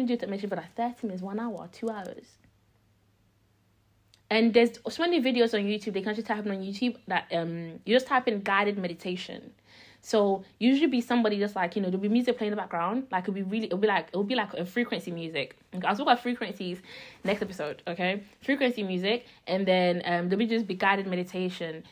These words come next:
So it'll just be like, you know, they'll be like, "Calm down, you know, think of this." Someone's gonna be a blue light. It'll be like, you know, "Think about this, think about that."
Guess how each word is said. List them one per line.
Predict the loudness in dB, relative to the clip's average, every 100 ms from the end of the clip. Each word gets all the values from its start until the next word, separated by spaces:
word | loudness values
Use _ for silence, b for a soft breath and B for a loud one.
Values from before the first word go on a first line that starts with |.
| b
So | -2 2
it'll | 4
just | 2 0
be |
like, | -2 0
you |
know, | 0
they'll | -2 -2
be |
like, | -4 -4
"Calm | -6 -6 -4 -2
down, | -4 -4 -4 -4 -4
you | -4
know, |
think | -4 -6 -6
of | -8
this." | -4 -2 -2
Someone's | -4 -6
gonna | -6 -6
be | -4 -4
a |
blue | -4 -4
light. | 0 0 0
It'll | -2
be | -4 -4
like, | -6 -4
you | -6
know, | -4
"Think | -4 -4
about | -2 -4 -2
this, | -6
think | -6 -6
about | -6 2
that." | 2